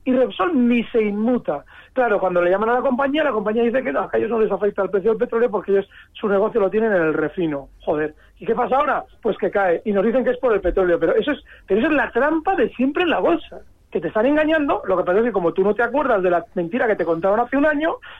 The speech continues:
pues igual te crees la de ahora. No, si abrimos un gráfico veremos que no tiene nada que ver el precio del petróleo y el precio de Repsol. En Repsol habrá algo seguramente de fondo que nos enteraremos más adelante, porque la caída es súper vertical. Pero si seguimos correlacionando precios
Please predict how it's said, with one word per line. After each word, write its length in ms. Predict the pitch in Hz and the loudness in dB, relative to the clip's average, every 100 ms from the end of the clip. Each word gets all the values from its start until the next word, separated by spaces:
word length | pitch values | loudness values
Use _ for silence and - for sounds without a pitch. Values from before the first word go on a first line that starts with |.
| - | -6
pues 180 | 240 208 | -4 -2
igual 220 | 214 - | 0 0
te 100 | 226 | -2
crees 220 | - 175 | 0 0
la 160 | 156 147 | 0 0
de 80 | 147 | 0
ahora. 320 | 233 240 147 - - - - | 2 0 -2 -6 -18 -10 -2
No, 300 | 311 294 - - | 0 0 -2 -2
si 60 | |
abrimos 320 | 220 294 320 | 0 2 2
un 140 | 320 294 | 2 0
gráfico 420 | 330 320 285 339 | 0 -2 -2 0
veremos 400 | 247 220 262 285 | 2 2 2 0
que 140 | 226 | 0
no 240 | 214 285 320 | 2 0 0
tiene 260 | 277 294 | 0 2
nada 400 | 262 254 294 285 | 2 2 0 -2
que 160 | 277 269 | 0 2
ver 300 | 240 233 - | 4 2 2
el 200 | 349 208 | 2 0
precio 420 | 160 247 262 - 180 | 0 0 0 2 2
del 180 | 220 | 2
petróleo 460 | 220 285 240 226 240 208 | 2 -2 0 2 2 2
y 100 | 220 | 0
el 120 | 185 | 2
precio 340 | 190 - 214 | 0 0 2
de 80 | 220 | 2
Repsol. 480 | 165 139 - 175 139 - - - | 0 -4 -4 -4 -4 -12 -20 -4
En 80 | 240 | 0
Repsol 320 | 262 247 370 | 0 0 2
habrá 300 | 285 262 214 | 2 2 2
algo 320 | 185 170 151 | 2 2 0
seguramente 480 | 151 175 165 170 185 | -2 0 0 0 2
de 100 | 175 | 2
fondo 260 | 156 190 208 | 2 -2 0
que 120 | 185 | 0
nos 120 | 160 165 | -2 -6
enteraremos 520 | 156 156 151 180 196 | -4 -2 0 0 0
más 160 | 175 175 | -2 -2
adelante, 400 | 175 156 160 151 | 0 0 -2 -4
porque 160 | 147 | -2
la 100 | 147 | -2
caída 200 | 143 175 | 0 0
es 40 | 208 | 0
súper 280 | 202 175 175 | -2 -2 -2
vertical. 480 | 156 151 147 160 143 - - - | -2 -6 -6 -6 -6 -14 -18 -2
Pero 180 | 214 208 | 0 2
si 100 | 220 | 0
seguimos 420 | 202 233 339 262 - | -2 -2 -2 -2 -4
correlacionando 680 | - 196 180 180 220 277 247 | -2 0 0 0 0 0 0
precios 340 | - 262 233 | -2 -2 0